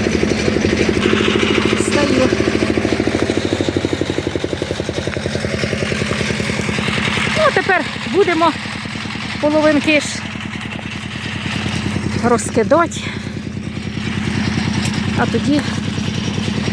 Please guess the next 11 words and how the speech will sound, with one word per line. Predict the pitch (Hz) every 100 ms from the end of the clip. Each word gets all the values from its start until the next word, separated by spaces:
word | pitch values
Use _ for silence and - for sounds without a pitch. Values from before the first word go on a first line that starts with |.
| -
ще | - 269
кашові. | 269 - 269 247 269 - - - - - - - - -
А | 359
тоді | 453 508
кашові | 494 392 - 349 392
гарбузи | 311 349 269 277 339 440 339 -
знову | 233 285 392 294 294 - - - - -
в | -
прицеп | 294 269 320 349 - - - - - - - - - - - - -
складати. | 254 220 214 208 - - - -
Ну, | -